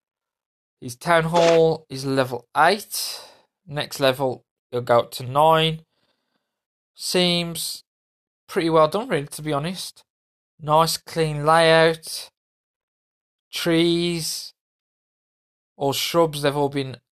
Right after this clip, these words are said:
condensed to the outside. He's got the trophy down here, that statue. So, yes, really good, really, to be honest. So, another great player. And as you can see from all these players,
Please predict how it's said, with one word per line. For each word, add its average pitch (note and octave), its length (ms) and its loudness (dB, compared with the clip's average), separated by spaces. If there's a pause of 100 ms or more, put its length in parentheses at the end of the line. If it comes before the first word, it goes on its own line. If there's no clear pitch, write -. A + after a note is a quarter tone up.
(200)
condensed C3+ 680 -4
to C#3 80 -12
the B2+ 200 -10
outside. D#3+ 1000 2 (1300)
He's A#2+ 160 -8
got - 160 -2
the - 60 -18
trophy D#3 520 2
down C#3 280 2
here, D#3+ 180 -2
that C3+ 180 -6
statue. D#3+ 840 -2 (1000)
So, - 160 -4
yes, F3+ 400 0
really E3 240 -4
good, F3+ 140 -2
really, E3 240 -2
to C#3 120 -16
be C#3+ 80 -6
honest. C#3+ 500 -8 (560)
So, E3 220 2
another F3 340 2
great E3 320 2
player. F#3 380 4 (920)
And D#3+ 160 -2
as F3+ 160 0
you F3+ 80 -8
can E3+ 160 -10
see E3 220 0
from D#3+ 180 -6
all D#3+ 140 2
these D3+ 260 -2
players, D3 720 0